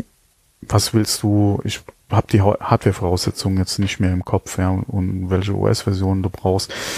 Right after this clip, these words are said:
gibt's da irgendwo vielleicht noch einen Grund, oder können sie es, oder haben sie vielleicht gesehen, dass sie das vielleicht irgendwie auch noch ein bisschen ausbauen können und brauchen da einfach noch ein bisschen Entwicklungszeit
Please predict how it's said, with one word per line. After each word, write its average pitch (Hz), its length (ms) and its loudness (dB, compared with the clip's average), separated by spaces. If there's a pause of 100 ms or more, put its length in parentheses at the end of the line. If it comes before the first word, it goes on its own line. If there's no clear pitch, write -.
(140)
gibt's - 260 -4
da 101 140 4
irgendwo 98 400 2
vielleicht 95 460 0
noch 92 100 -2
einen 95 120 -4
Grund, 95 380 -6
oder 90 240 2
können 107 300 2
sie 107 80 4
es, 101 140 2 (260)
oder 98 200 2
haben 123 120 2
sie 135 80 4
vielleicht 120 300 2
gesehen, 110 300 4
dass 107 140 4
sie 110 80 4
das 107 200 2
vielleicht 110 320 0
irgendwie 110 320 2
auch 104 180 -2
noch 110 160 -2
ein 110 100 0
bisschen 107 640 -4
ausbauen 107 540 2
können 107 320 2
und 101 160 -2
brauchen 101 300 2
da 101 100 0
einfach 101 220 -2
noch 98 120 -2
ein 101 80 -2
bisschen 104 180 -2
Entwicklungszeit 104 680 -2